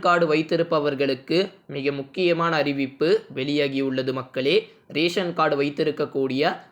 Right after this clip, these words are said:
அனைத்து நபர்களும் காணொளியை கடைசி வரைக்கும் பாருங்க. இந்த வீடியோக்கு ஒரே ஒரு லைக் பட்டனை தட்டி விட்டுருங்க மக்களே. சரி, வாங்க வீடியோவிற்குள் சென்று விடலாம்.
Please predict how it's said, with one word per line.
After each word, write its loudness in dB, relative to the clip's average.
அனைத்து 0
நபர்களும் 0
காணொளியை 0
கடைசி 0
வரைக்கும் -4
பாருங்க. 0
இந்த -2
வீடியோக்கு 0
ஒரே 2
ஒரு 0
லைக் 0
பட்டனை -2
தட்டி -2
விட்டுருங்க -4
மக்களே. 0
சரி, 0
வாங்க 0
வீடியோவிற்குள் 0
சென்று -2
விடலாம். 0